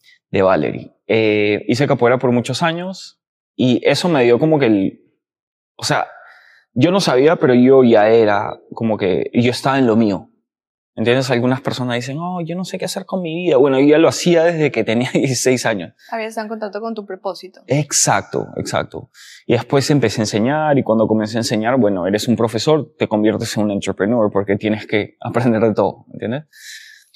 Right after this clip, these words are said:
Speaker 2: Ok, pero ya va, espérame. Entonces, no, ¿por qué no, por qué fue que no te graduaste?
Speaker 1: Ah, porque esa semana habían exhibiciones, entrenamientos, eventos, y yo no fui, porque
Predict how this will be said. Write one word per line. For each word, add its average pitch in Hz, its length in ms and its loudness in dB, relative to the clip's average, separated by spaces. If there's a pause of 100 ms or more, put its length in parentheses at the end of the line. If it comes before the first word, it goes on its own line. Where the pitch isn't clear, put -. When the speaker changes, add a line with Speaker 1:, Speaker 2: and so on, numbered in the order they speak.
(280)
Speaker 2:
Ok, 247 100 -4 (100)
pero 233 140 -4
ya 220 200 -2
va, 196 60 -2
espérame. 190 380 -10
Entonces, 226 480 -10
no, 240 340 -6
¿por 247 120 -8
qué 233 80 -12
no, 233 160 -8 (100)
por 240 120 -6
qué 226 100 -8
fue 240 100 -10
que 247 80 -8
no 240 100 -8
te 247 100 -8
graduaste? 202 640 -10
Speaker 1:
Ah, 127 180 -2 (340)
porque 117 680 0
esa 135 240 0
semana 135 760 -4 (300)
habían 127 420 2
exhibiciones, 117 800 0
entrenamientos, 101 960 -2
eventos, 95 760 -4 (400)
y 107 140 -2
yo 107 80 2
no 107 80 -2
fui, 104 260 -2
porque - 640 -2